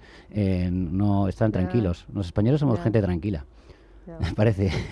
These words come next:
Speaker 2: No
Speaker 1: Tenemos
Speaker 2: sé.
Speaker 1: fama de brutos, pero al final somos gente muy
Speaker 2: Bueno, o sea,
Speaker 1: civilizada.
Speaker 2: ha, ha habido también un apagón, eh, de la mala leche,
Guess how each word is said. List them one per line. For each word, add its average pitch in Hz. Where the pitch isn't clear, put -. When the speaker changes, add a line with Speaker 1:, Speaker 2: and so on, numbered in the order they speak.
Speaker 2:
No 170
Speaker 1:
Tenemos 127
Speaker 2:
sé. 127
Speaker 1:
fama 135
de 127
brutos, 143
pero 98
al 98
final 113
somos 139
gente 104
muy 95
Speaker 2:
Bueno, 82
o 82
sea, 104
Speaker 1:
civilizada. 98
Speaker 2:
ha, 76
ha -
habido 185
también 175
un 175
apagón, 165
eh, 139
de 143
la 147
mala 165
leche, 160